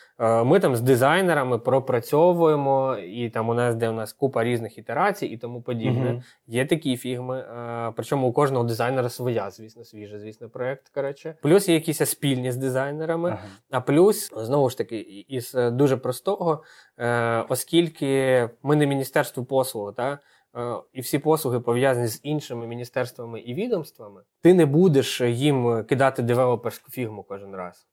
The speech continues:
Speaker 1: Тобто ти береш, створюєш новий проект, умовно, там є відновлення, да, і там залучені, там,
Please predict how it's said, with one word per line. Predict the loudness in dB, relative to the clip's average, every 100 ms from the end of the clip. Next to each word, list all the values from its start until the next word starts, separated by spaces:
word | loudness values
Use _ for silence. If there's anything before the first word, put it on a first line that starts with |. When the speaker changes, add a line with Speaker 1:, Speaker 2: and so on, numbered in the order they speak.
| _
Speaker 1:
Тобто | -4 -4 -4
ти | -2
береш, | 2 0
створюєш | 0 0 0 0
новий | 0 0
проект, | 2 0 0
умовно, | 0 0 0 0
там | -6 -4
є | 2 2
відновлення, | 2 0 0 0 -4 -2
да, | 0 2
і | 2
там | -2 0
залучені, | 0 0 -2 -8 -18
там, | -20